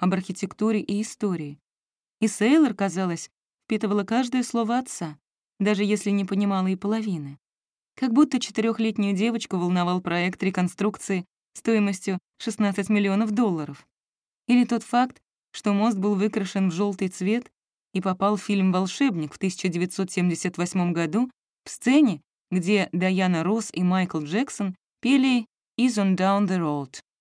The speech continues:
Однако со стороны казалось, будто Сейлор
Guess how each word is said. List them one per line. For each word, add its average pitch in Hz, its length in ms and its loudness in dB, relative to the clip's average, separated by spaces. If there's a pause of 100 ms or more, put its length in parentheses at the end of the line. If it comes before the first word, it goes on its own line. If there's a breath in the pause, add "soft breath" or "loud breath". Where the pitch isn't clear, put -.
(1080)
Однако 214 720 0
со - 120 -10
стороны 202 380 -2
казалось, 208 640 -4 (400)
будто 202 320 0
Сейлор 208 500 0